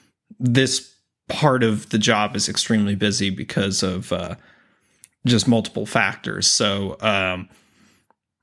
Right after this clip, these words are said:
uh, I'll be working overtime and stuff like that, working on weekends probably, and trying to get,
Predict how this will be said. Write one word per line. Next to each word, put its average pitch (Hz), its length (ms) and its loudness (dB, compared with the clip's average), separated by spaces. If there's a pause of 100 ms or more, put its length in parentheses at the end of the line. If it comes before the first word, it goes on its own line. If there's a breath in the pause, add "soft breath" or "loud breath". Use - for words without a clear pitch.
(200)
uh, 135 180 2
I'll 110 180 2
be 107 220 2
working 104 440 2
overtime 135 680 4
and 104 360 0
stuff - 220 0
like 101 140 0
that, 107 140 2
working 110 280 0
on 101 140 -2
weekends 110 320 2
probably, 104 580 0
and 98 100 -2
trying 101 320 -2
to 113 100 2
get, 98 340 -2